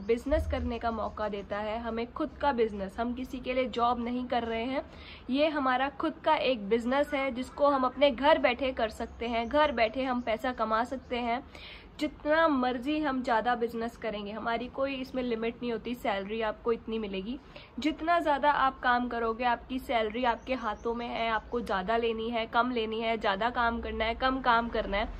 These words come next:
जितना ज़्यादा आप काम करोगे उतना ज़्यादा पैसा मिलेगा। Pandemic situation है, सबकी jobs आजकल नहीं है, किसी के पास भी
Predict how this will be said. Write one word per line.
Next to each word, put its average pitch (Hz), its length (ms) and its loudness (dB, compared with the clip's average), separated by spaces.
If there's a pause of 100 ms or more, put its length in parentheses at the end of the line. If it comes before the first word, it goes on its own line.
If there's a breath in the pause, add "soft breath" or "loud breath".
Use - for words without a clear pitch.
(300 loud breath)
जितना 311 340 2
ज़्यादा 277 360 6
आप 277 240 6
काम 247 260 4
करोगे 233 340 2
उतना 262 360 0
ज़्यादा 220 340 2
पैसा 220 320 -2
मिलेगा। 208 420 -2 (480 loud breath)
Pandemic 262 480 2
situation 262 560 -2
है, 254 80 -2
सबकी 269 500 -6 (140)
jobs 226 400 4
आजकल 233 420 0
नहीं 233 360 0
है, 247 140 0
किसी 254 280 -6
के 240 100 -6
पास 240 300 0
भी 254 220 -6